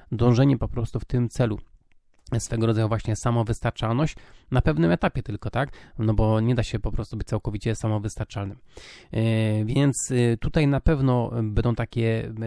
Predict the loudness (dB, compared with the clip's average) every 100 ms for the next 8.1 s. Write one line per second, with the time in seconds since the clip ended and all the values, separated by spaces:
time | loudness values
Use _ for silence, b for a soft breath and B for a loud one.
0 | -2 0 0 0 -2 0 0 -2 -4 -4
1 | -4 -4 -6 -2 -2 -2 B B B -6
2 | -2 0 0 4 4 4 4 2 2 0
3 | -2 B B B B B 0 4 4 4
4 | 4 2 2 0 0 -2 -4 -4 -4 -4
5 | -4 -6 -8 -4 -2 -2 0 0 0 -4
6 | -4 0 0 B B B B B 0 2
7 | 4 4 2 2 0 2 2 0 0 0